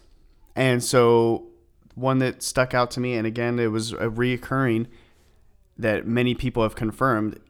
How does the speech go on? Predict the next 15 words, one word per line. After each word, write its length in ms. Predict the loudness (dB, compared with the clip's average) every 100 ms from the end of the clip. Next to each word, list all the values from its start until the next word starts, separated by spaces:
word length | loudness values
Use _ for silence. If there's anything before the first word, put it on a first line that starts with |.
| _ -14
journaling 520 | -2 0 2 0 0
reduces 420 | 0 0 -2 -4
stress. 560 | -6 -4 -4 -4 -10 -16 -20 -20 -2
I'm 160 | 2 4
not 220 | 4 2
sure 600 | -2 0 2 2 0 -4 -18 -20 _ -6
completely, 680 | -6 -4 0 2 2 2 0
you 260 | 0 0
know, 260 | 0 0 -4 -16 -20 _ _ _ _
what's 360 | 0 2 2
the 120 | -4 -2
science 400 | 2 2 0 -4
behind 480 | -10 -6 -4 -4
it, 200 | -4 -8 -12 -20 -20 _ _ _ _ _
but 480 | -12 0 2 4 0